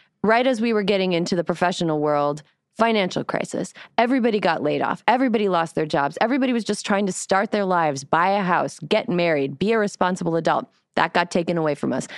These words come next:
Now I'm, like, in my mid-thirties. A lot of people are getting ready for a new phase, you know, move to a n-, new city, trying to do this. Like, now this fucking thing happens. Now,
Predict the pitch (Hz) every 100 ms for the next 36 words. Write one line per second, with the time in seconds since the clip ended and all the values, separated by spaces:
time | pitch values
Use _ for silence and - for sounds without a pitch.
0 | - - 214 226 190 170 165 - 180 190
1 | 165 - 185 202 190 190 175 160 156 143
2 | 143 - - _ _ _ - - 185 202
3 | 196 208 202 226 208 190 180 170 202 -
4 | 269 269 269 269 262 269 294 254 311 214
5 | 156 160 151 165 170 - - - 160 170
6 | 220 214 226 220 214 240 - 262 170 147
7 | 160 165 196 208 220 185 - 147 143 -
8 | 170 165 175 180 - - 160 151 139 135
9 | - 143 139 - - _ _ - 147 135
10 | - - - 185 180 139 139